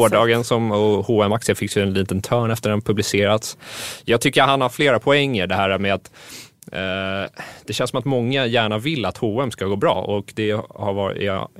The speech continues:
Speaker 2: full förståelse för. Men, eh, när det är liksom P E nitton på det här räkenskapsåret, baserat på analytikerkonsensus, P E tjugo på nästa år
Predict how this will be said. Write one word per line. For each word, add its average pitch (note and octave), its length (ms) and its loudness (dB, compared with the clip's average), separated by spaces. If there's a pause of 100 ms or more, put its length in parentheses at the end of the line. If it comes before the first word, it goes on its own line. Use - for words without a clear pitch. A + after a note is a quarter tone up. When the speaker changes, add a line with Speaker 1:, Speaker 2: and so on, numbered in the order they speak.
(220)
Speaker 2:
full A#2+ 320 -4
förståelse A2 600 -4
för. G2 280 -4 (560)
Men, G#2 600 0
eh, G#2 60 0 (640)
när A2+ 200 0
det A#2 160 2
är C#3 180 2
liksom G#2 260 -2
P G2+ 420 -2
E G2+ 40 4
nitton C#3+ 600 -2
på A#2+ 120 -2
det A2+ 60 2
här A#2 140 4
räkenskapsåret, F#2+ 1000 -4 (380)
baserat G2 280 -6
på G#2 60 -4
analytikerkonsensus, F#2+ 960 -6
P G#2+ 260 -4
E - 20 -2
tjugo A#2 540 -2 (100)
på - 80 -10
nästa G2+ 320 -4
år G2 300 -4